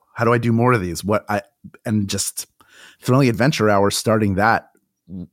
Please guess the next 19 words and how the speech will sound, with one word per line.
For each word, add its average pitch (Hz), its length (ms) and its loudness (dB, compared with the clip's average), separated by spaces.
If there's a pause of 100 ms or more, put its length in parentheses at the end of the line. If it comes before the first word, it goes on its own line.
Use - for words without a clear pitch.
was 95 140 -6
a 98 60 -2
big 90 280 -6
help - 360 -4 (120)
because - 480 -8 (380)
had 110 160 -2
to 104 40 -6
create 98 300 -4
characters 92 420 -2
all 90 120 0
the 90 100 -4
time, 85 440 -4 (360)
had 110 100 -4
to 95 60 -10
come 110 160 -2
up 90 80 -6
with 101 140 -8
different 92 340 -6
voices, 90 600 -4